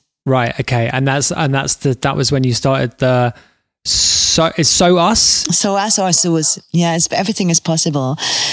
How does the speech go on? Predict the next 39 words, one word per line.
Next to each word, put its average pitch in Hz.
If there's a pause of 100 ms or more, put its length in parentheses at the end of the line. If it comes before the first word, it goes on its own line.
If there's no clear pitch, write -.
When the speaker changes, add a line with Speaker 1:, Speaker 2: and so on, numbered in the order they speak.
(120)
Speaker 2:
Yeah. 170
And, 185
and 190
also 240
I 202
have 185
to 190
say, 180
Speaker 1:
Yeah, 123
yeah. 117
Speaker 2:
um, 165
because 208
of 170
this 160
friendship, 190
what 135
we 135
all 151
had, 139
it 147
was, 175
of -
course, 196
a 156
lot 160
of 156
people 156
were 147
angry 151
with 143
me 143
and 143
tried 160
to 135
explain 156
it 139
and 139
tried 151
to, 147